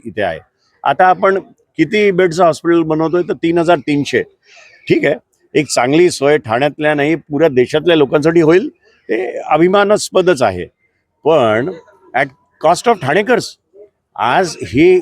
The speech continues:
एक हिरो-, एक लंग आहे ही जागा, आज एकच जागा या ठाणे शहरात उ-, उरलेली होती जिथे अशा टाईपचं ग्रीन कव्हर होतं आणि मागतात परवानगी ते सातशे झाडं तोडायची,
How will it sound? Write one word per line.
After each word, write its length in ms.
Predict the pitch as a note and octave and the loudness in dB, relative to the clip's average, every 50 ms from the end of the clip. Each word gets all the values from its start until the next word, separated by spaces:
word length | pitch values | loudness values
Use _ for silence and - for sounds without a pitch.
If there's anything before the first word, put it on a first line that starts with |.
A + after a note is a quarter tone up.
| - D3 | 0 0
एक 180 | D3+ F#3 F#3+ C#3 | 0 0 0 0
हिरो-, 440 | A#2+ A#2 C#3 D#3 E3 E3 - - D3+ | -4 -6 -4 -2 -2 -4 -4 -4 -4
एक 140 | E3 E3 D#3+ | -4 -2 -2
लंग 280 | C#3+ D#3 F3+ G#3 G#3 | 0 0 0 2 2
आहे 100 | G3 F#3+ | 2 2
ही 280 | D3+ C3+ D3 D3+ C3 G#2 - _ _ _ _ _ _ - G2+ | 2 0 0 -2 -2 -4 -6 _ _ _ _ _ _ -4 -2
जागा, 320 | B2+ B2 A#2 C3+ C#3+ D#3+ - - - | -2 0 2 2 2 0 0 -2 -4
आज 240 | B2 B2+ D3 D#3 C#3+ - _ _ - | -2 -2 0 -2 -4 -8 _ _ -4
एकच 300 | D3 D#3+ D#3+ - B3 A3 | -2 -2 0 0 0 0
जागा 280 | F3 G3+ F#3+ F#3 G3 | 2 2 2 2 2
या 100 | F#3+ F#3 | 2 0
ठाणे 300 | F3 C3 B2+ C#3+ E3 E3 | 0 -2 -2 -2 -2 -2
शहरात 260 | B2+ D3 D#3+ D#3+ E3 D3 C#3+ | 0 0 0 2 0 0 -2
उ-, 200 | C#3 C3 C#3 C3 | -2 -4 -2 -2
उरलेली 500 | C#3 C3 A#2+ C3+ D3 C#3+ C#3+ C#3 C3+ B2+ | -4 -4 -2 -2 -2 -2 0 0 0 0
होती 340 | A2 G2+ G2 - A2 C3+ - D#4+ - _ _ _ _ _ - | -2 -2 -4 -4 -2 -2 -2 -2 -6 _ _ _ _ _ -4
जिथे 180 | C3+ C#3+ C3+ F3 | -2 -2 0 0
अशा 260 | D3 C#3+ B2+ - F3+ | 0 0 0 0 -2
टाईपचं 400 | F3+ - E3+ E3+ C3+ - F#3 D#3 | 0 0 0 0 0 -2 -2 0
ग्रीन 220 | D3 E3+ F#3 F#3 E3+ | 2 2 2 2 2
कव्हर 240 | F#3+ E3+ E3 D3+ | 2 2 2 2
होतं 220 | C3 B2 G#2+ B2 A#2+ - _ _ _ _ _ _ _ _ _ - | 2 0 -2 -6 -10 -12 _ _ _ _ _ _ _ _ _ -6
आणि 300 | A#2+ C#3+ F#3 A3+ E4 F#4 - _ _ _ _ _ _ - | -2 0 0 0 -2 -4 -6 _ _ _ _ _ _ -8
मागतात 460 | A2+ C3 C#3 C#3 C#3 - _ - G#3 F3 | -4 -2 0 0 -2 -2 _ -2 -2 -2
परवानगी 480 | E3+ - G#3 F#3+ G3+ G#3 G#3+ G#3+ A3 | -2 -2 0 2 2 2 0 0 0
ते 160 | A3 A3+ G#3+ | 0 -2 -2
सातशे 720 | - - - - D3 D3+ - - - G#3 G#3 G3 F#3+ F#3 | -2 -4 -4 -4 -4 -4 -4 -2 2 2 4 4 4 2
झाडं 280 | D#3+ B2+ C#3+ D#3 E3 C#3+ | 2 0 0 0 0 0
तोडायची, 400 | D#3+ D#3 D3+ D3+ D3 C#3+ F3+ | 0 0 2 0 0 0 -2